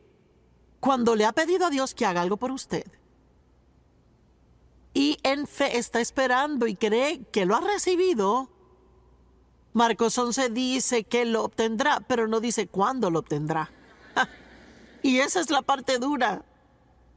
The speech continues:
que hay un principio y un final, pero hay una parte media. Y parece que pasamos mucho tiempo en el medio.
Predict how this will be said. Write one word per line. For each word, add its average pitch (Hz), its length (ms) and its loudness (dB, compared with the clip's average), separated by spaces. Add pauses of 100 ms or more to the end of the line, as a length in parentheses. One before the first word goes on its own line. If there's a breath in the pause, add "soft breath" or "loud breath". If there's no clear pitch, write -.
(320)
que 254 100 2
hay 254 160 2
un 294 80 -2
principio 285 640 0
y 262 80 -2
un 233 100 -2
final, 240 360 0
pero 208 180 0
hay 180 80 0
una 208 100 0
parte 190 300 -4
media. 202 420 -2 (560)
Y 254 80 0
parece 254 400 0
que 285 100 -2
pasamos 254 440 0
mucho 427 680 4
tiempo 262 260 -2
en 214 80 -2
el 180 100 0
medio. 170 440 -2